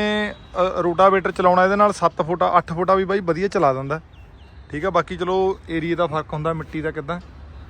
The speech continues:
ਤੇ ਜੇ ਕਿਸੇ ਵੀਰ ਨੇ ਲੈਣਾ ਹੋਇਆ ਛੋਟੇ ਮੋਟੇ ਕੰਮ ਵਾਸਤੇ ਜਾਂ ਪੈਸੇ ਘੱਟ ਲਾਉਣੇ ਆ ਤਾਂ ਬਹੁਤ ਵਧੀਆ ਟਰੈਕਟਰ ਹੈ।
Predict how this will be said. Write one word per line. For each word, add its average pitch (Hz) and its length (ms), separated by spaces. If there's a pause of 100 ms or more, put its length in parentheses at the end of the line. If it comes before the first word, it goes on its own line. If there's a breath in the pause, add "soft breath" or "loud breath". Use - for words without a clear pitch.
(260)
ਤੇ 135 280
ਜੇ 135 100
ਕਿਸੇ 143 220
ਵੀਰ 156 160
ਨੇ 165 100
ਲੈਣਾ 147 240
ਹੋਇਆ 156 220
ਛੋਟੇ 156 240
ਮੋਟੇ 156 220
ਕੰਮ 147 220
ਵਾਸਤੇ 147 320
ਜਾਂ 147 120
ਪੈਸੇ 151 260
ਘੱਟ 180 220
ਲਾਉਣੇ 151 340
ਆ 151 80
ਤਾਂ 151 140
ਬਹੁਤ 135 240
ਵਧੀਆ 139 260
ਟਰੈਕਟਰ 147 300
ਹੈ। 147 160